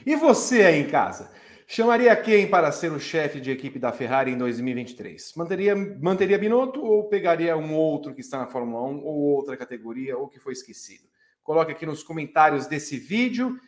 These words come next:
se inscreva no canal, ative as notificações e sempre curta os nossos vídeos nesta plataforma. <clears throat> Bom, eu estava fazendo contas enquanto vocês falavam.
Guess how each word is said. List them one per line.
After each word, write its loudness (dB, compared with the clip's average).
se -8
inscreva -2
no -2
canal, 2
ative -2
as -4
notificações -8
e 0
sempre -2
curta -2
os -12
nossos -8
vídeos -10
nesta -10
plataforma. -12
<clears throat> -6
Bom, -4
eu -20
estava -4
fazendo -6
contas -4
enquanto -8
vocês -14
falavam. -8